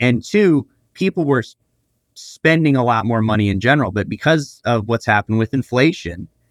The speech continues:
the cost of, of, of driving your car has actually gone down a bit because people are spending less money on goods. And because we're spending less money on goods, there's less trucks on the road.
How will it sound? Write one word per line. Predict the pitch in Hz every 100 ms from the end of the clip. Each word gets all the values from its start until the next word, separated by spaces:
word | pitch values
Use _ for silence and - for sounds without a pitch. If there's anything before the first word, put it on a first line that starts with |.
| _ _
the | 135 131
cost | - 147 147 139 -
of, | 127 113 -
of, | 113 107 101 -
of | 117 113
driving | 117 123 127
your | 113
car | - 127
has | 117
actually | 110 107 113
gone | 107 101
down | 98 131 165
a |
bit | 117 98
because | 107 123 98
people | 135 139 131
are | 110
spending | - 131 131 123
less | 120 117 -
money | 113 151 127 104 - _ _ _ _ _ _
on | 117 113
goods. | 107 165 226 147 - - _ _ _ _ _
And | 147 151 143
because | 139 160
we're | 170
spending | 147 156 139
less | 131 123
money | 139 127
on | 120
goods, | 107 220 139
there's | 131 123
less | 123 -
trucks | - 202 - 131
on | 107
the | 101
road. | 92 90 92 -